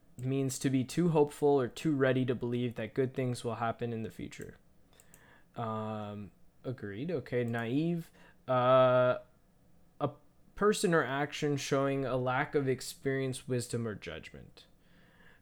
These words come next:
Uh, of a person natural and unaffected, innocent. I like that one. I, 'cause I, 'cause I think that,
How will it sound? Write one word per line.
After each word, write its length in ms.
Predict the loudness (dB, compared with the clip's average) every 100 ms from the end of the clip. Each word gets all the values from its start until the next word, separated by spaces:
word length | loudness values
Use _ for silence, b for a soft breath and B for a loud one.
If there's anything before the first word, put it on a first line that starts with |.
| _
Uh, 800 | -2 0 0 0 0 0 0 -4 -8 -20 -20 -20 _ -20 -20 -20 -20 -20 -20 -20 _ -20 -20 -20 -20 -20 -20 -20 _ _ -20 _ _ -2
of 320 | 6 6 6
a 80 | 0
person 440 | 2 2 2 2 2
natural 600 | 2 2 4 4 6 4
and 180 | 2 0
unaffected, 760 | 0 -2 -2 -6 -4 -6 -6
innocent. 400 | -6 -8 -10 -14 -16 b b 8
I 80 |
like 240 | 10 10 10
that 200 | 4 2
one. 200 | -4 -12 -18 -8 -4
I, 80 |
'cause 220 | 0 2 2
I, 140 | 2 -2
'cause 200 | -4 0
I 100 | 0
think 300 | 0 -2 -2
that, 320 | -2 -2 -4